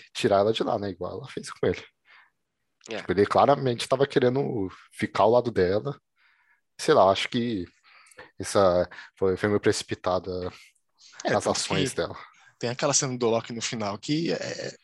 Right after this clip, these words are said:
Speaker 3: de cortar o coração, né? Coitado. Tipo, a cara dele indica que, nossa,
Speaker 1: É, parecia
Speaker 3: tá
Speaker 1: que pela,
Speaker 3: muito
Speaker 1: pela primeira
Speaker 3: destruído,
Speaker 1: vez
Speaker 3: assim.
Speaker 1: o, o deus da mentira tava se entregando cem por cento e caiu do cavalo,
Speaker 3: É, então.
Speaker 1: né?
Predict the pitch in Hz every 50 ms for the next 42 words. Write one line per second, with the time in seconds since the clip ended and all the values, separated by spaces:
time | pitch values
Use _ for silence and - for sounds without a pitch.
0 | _ - - - 220 185 - - 151 147 - 180 180 247 - - - 233 147 123
1 | 110 - 120 151 - 151 117 110 107 - 120 - - - _ _ _ - - 110
2 | 107 - - - - 139 165 165 131 127 127 131 147 165 175 156 151 139 160 -
3 | 147 - 151 131 120 131 139 - - - - _ _ _ _ _ _ _ _ _
4 | _ - 92 - - 196 - - - 143 127 131 127 113 165 156 139 127 117 104
5 | 107 - - 113 107 113 131 147 147 - 117 123 - 139 131 120 101 87 - -
6 | _ _ - 107 104 113 113 110 - 127 127 127 113 - - - - 107 104 123
7 | - - 123 113 127 123 117 107 95 - - - 101 - - 107 98 92 104 107
8 | - - 110 - - 107 - - - 92 95 104 - - 123 117 123 113 101 -
9 | - _ - 98 95 95 104 - - 107 - - - 87 90 92 92